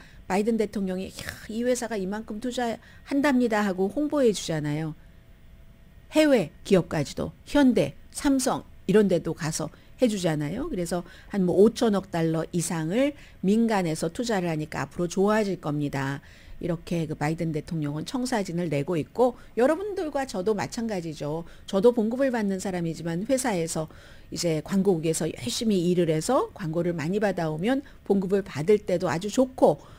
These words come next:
여러분들도 나, 나는 아니지만, 나는 뭐 별로 하는 일이 없지만 전반적인 경제가 좋다고 하니까 나에게 손님이 오고, 스몰 비즈니스 하시는 분들 오늘이요, 아주 기운차게 출발하는 금요일이 됐으면 좋겠습니다. 박수 세 번만 칠게요.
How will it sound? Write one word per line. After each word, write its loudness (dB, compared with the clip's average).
여러분들도 6
나, -2
나는 2
아니지만, 0
나는 2
뭐 6
별로 4
하는 2
일이 2
없지만 -2
전반적인 0
경제가 -2
좋다고 2
하니까 0
나에게 4
손님이 2
오고, 2
스몰 2
비즈니스 0
하시는 -4
분들 -4
오늘이요, 2
아주 -2
기운차게 4
출발하는 0
금요일이 6
됐으면 -2
좋겠습니다. -4
박수 -8
세 6
번만 4
칠게요. 2